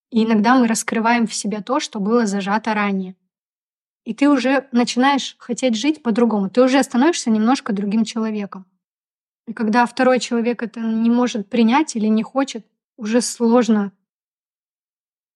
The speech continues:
сложно взаимодействовать так же, как это было раньше. Может быть, нужно было просто прожить этот опыт,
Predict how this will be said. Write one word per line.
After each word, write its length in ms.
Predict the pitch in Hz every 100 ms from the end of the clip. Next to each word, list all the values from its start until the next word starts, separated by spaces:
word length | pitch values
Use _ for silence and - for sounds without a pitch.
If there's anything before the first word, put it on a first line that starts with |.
| _ _ _ -
сложно 380 | - 262 220
взаимодействовать 800 | 202 185 208 208 233 233 - 202
так 200 | - 226
же, 120 | - 220
как 180 | 196
это 140 | 202 202
было 220 | 196 202
раньше. 400 | 196 190 185 - _ _ _ _ _ _ _ _ _
Может 260 | 254 294
быть, 160 | 233 247
нужно 260 | 247 254 233
было 160 | 233
просто 340 | 226 233 - 226
прожить 400 | 226 196 220 226
этот 260 | 220 196
опыт, 300 | 196 196 196